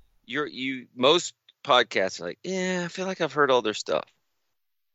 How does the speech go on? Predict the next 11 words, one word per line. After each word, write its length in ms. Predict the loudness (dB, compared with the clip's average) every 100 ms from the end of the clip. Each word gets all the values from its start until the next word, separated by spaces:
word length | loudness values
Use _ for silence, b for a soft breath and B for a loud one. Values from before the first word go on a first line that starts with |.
| _ _ _
But 160 | 4 4
we 200 | 6 6
just 180 | 6 4
keep 160 | -8
growing 640 | -4 2 4 4 0 -4 -12 _ _ _ -8
and 120 | -4
getting 320 | 0 0 -2
bigger 500 | 0 0 2 -2 -4 -10 _ _ -6
and 200 | -4 0
better. 460 | 4 6 6 4 -2 _ _ _ _ 0
And, 340 | 2 2 0